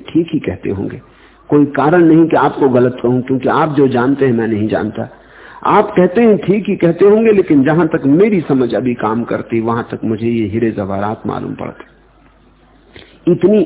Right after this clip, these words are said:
ईमानदारी अगर तुम बरतो तो जल्दी ही तुम्हारे जीवन में क्रांति हो जाएगी। उधार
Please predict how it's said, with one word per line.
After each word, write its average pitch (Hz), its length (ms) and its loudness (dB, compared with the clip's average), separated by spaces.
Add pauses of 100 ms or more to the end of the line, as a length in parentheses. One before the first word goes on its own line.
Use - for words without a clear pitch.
(100)
ईमानदारी 123 580 2
अगर 117 260 -2
तुम 104 240 -2
बरतो 104 340 -2 (400)
तो 107 100 -2 (100)
जल्दी 104 320 -2
ही 117 80 -2
तुम्हारे 98 380 -6
जीवन 98 260 -6
में 98 180 -8
क्रांति 85 420 -10
हो 85 140 -8
जाएगी। - 500 -16 (1500)
उधार 127 480 -2